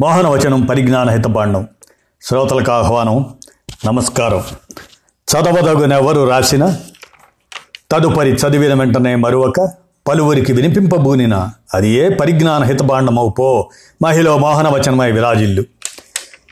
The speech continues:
పరిజ్ఞాన హితబాండం లక్ష్యం ప్రతివారీ సమాచార హక్కు. ఆ స్ఫూర్తితోనే పల్లె పల్లెకు ఈ కామర్స్ అనే ఈ విషయాన్ని సమాచారంగా మీ కానమోకు స్వరంలో వినండి.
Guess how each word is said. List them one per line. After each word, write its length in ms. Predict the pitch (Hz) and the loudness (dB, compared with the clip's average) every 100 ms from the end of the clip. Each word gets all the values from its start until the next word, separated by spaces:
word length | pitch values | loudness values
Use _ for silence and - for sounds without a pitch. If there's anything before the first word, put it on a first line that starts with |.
| - | -4
పరిజ్ఞాన 460 | 139 131 135 135 123 | 0 2 0 0 0
హితబాండం 540 | 113 117 123 123 120 | 0 0 0 0 0
లక్ష్యం 540 | 123 120 156 180 180 - _ _ | -2 -2 -2 -2 -4 -18 _ _
ప్రతివారీ 560 | 127 123 123 120 120 110 | -2 0 0 0 0 -2
సమాచార 560 | - 120 127 - 123 110 | -2 -2 -2 0 -2 -2
హక్కు. 500 | 131 135 127 117 - _ _ _ _ _ _ _ _ _ _ _ _ _ _ _ _ - | -4 -2 -2 -4 -6 _ _ _ _ _ _ _ _ _ _ _ _ _ _ _ _ -2
ఆ 140 | 143 | 0
స్ఫూర్తితోనే 920 | - - 147 139 139 120 123 170 - _ - _ _ _ _ _ 147 | 0 -2 -2 -2 0 0 0 -4 -10 _ -20 _ _ _ _ _ -2
పల్లె 300 | 202 220 - | 0 2 2
పల్లెకు 440 | 156 151 - 139 | 2 0 0 0
ఈ 220 | 123 156 | 2 2
కామర్స్ 540 | 147 135 113 98 - - _ _ _ _ _ _ _ _ _ _ - | 0 0 0 -4 -8 -14 _ _ _ _ _ _ _ _ _ _ -6
అనే 240 | 120 123 120 | -2 0 -2
ఈ 300 | 117 127 113 | -2 -2 0
విషయాన్ని 640 | 107 - 127 123 123 180 - - _ _ _ _ | 0 0 0 2 0 -2 -6 -20 _ _ _ _
సమాచారంగా 1000 | - 123 143 123 120 113 104 123 170 - 170 | -6 -2 0 0 0 0 0 0 -2 -4 -4
మీ 220 | 127 123 101 | 0 0 0
కానమోకు 540 | 117 110 151 139 - | -2 0 0 0 -2
స్వరంలో 400 | - 107 110 104 | -2 0 0 0
వినండి. 460 | 98 117 120 113 | 0 0 0 -2